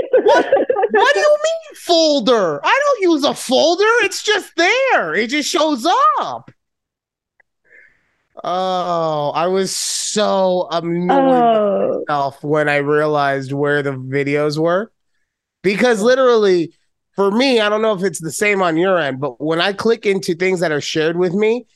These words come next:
Speaker 2: it
Speaker 1: Mm-hmm.
Speaker 2: shows me, like, the last five things, right? But because there are multiple things in that folder, including audio files,
Speaker 1: Yeah.
Speaker 2: it only has, for that list, it only shows, like, the la-, the previous five things or whatever.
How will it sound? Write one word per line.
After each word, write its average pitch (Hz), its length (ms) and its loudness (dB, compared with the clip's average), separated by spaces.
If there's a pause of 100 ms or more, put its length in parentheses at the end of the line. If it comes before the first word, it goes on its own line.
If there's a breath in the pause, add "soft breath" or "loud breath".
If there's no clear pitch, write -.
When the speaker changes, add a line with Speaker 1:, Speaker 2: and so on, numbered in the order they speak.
(220)
Speaker 2:
it 214 140 2
Speaker 1:
Mm-hmm. 185 200 2
Speaker 2:
shows 247 400 0
me, 180 320 -6 (440)
like, 160 260 -2
the 160 100 0
last 180 380 0
five 185 400 -2
things, 120 680 -6 (840)
right? 180 360 0 (220)
But 185 160 -2
because 175 1040 0 (320)
there 175 160 2
are 170 140 2
multiple 180 540 -2 (100)
things 190 320 0
in 175 160 -2
that 139 180 -4
folder, 180 400 0
including 165 400 -2
audio 151 380 -2
files, 220 560 -2 (320)
Speaker 1:
Yeah. 175 160 0
Speaker 2:
it 208 60 2
only 226 280 0
has, 196 640 -2
for 180 160 -2
that 180 260 0
list, 170 440 -2
it 175 80 -2
only 180 180 -2
shows, 185 260 -4
like, 160 140 -4
the 151 80 -8
la-, 160 220 -2
the 143 340 -2
previous 160 580 -2 (120)
five 165 300 0
things 165 280 -2
or 147 80 -2
whatever. 117 460 -6